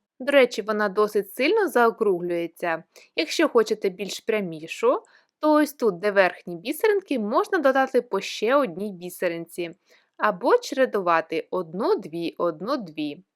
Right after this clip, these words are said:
Але така заокруглена гарно виглядає як комірець. Отже, ширина приблизно п'ять з половиною сантиметрів, вага готової прикраси п'ятдесят сім грамів. Згідно цієї інформації розраховуйте кількість бісеру.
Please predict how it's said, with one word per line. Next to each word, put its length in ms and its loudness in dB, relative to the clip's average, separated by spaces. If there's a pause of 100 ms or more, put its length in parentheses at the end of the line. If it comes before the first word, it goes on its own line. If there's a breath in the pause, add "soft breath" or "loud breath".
(120)
Але 220 4
така 300 -2
заокруглена 760 2
гарно 360 2
виглядає 640 0
як 260 2 (100)
комірець. 720 -2 (280)
Отже, 360 4
ширина 560 2
приблизно 720 0
п'ять 400 2
з 40 -20
половиною 640 -4
сантиметрів, 1000 -4 (240)
вага 400 8
готової 580 -2
прикраси 540 2
п'ятдесят 640 0
сім 200 -6
грамів. 460 -6 (200)
Згідно 420 -4
цієї 480 0
інформації 640 0
розраховуйте 720 0
кількість 640 -8
бісеру. 640 -8